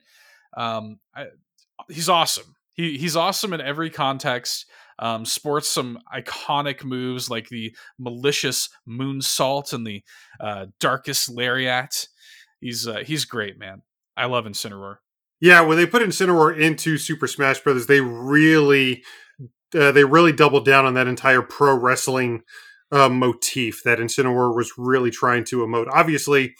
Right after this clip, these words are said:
Speaker 2: there's been fighting type Pokemon throughout the entire history of the franchise.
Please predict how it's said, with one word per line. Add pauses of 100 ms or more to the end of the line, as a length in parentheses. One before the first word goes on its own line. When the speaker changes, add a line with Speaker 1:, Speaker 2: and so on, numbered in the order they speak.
(320)
Speaker 2:
there's
been
fighting
type
Pokemon
throughout
the
entire
history (540)
of
the
franchise.